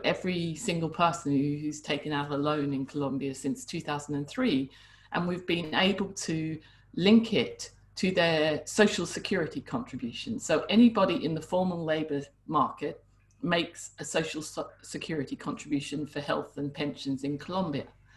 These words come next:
So it is true, even amongst graduates at any one time, around thirty percent are not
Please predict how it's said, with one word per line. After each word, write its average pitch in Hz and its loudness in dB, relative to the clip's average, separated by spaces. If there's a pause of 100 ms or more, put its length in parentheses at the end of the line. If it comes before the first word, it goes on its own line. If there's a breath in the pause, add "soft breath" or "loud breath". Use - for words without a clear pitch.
(420 loud breath)
So 277 8
it 294 8
is 302 8
true, 262 2
even 254 8
amongst 220 6
graduates 180 0
at 160 0
any 202 6
one 170 2
time, 151 2 (420)
around 175 6 (140)
thirty 185 2
percent - -4 (440)
are 165 4
not 160 4